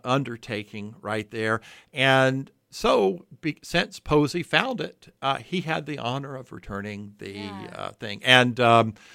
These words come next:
Speaker 1: when he, when he returned it, uh, he,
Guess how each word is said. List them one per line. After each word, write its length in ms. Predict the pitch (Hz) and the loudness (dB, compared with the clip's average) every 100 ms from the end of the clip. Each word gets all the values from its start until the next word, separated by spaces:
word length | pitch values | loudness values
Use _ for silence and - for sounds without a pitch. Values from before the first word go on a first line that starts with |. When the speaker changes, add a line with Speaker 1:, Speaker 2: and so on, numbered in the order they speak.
| - - _ - | -20 -20 _ -18
Speaker 1:
when 380 | 156 131 135 135 | -8 2 4 4
he, 640 | 113 151 147 139 139 - _ | 0 0 0 0 -4 -12 _
when 240 | 123 131 120 | -10 -8 -8
he 220 | 139 131 | -8 -6
returned 540 | 120 120 175 160 135 | -6 0 4 4 4
it, 240 | 127 - 127 | -2 -6 -12
uh, 180 | 113 113 | -12 -10
he, 200 | 127 | -12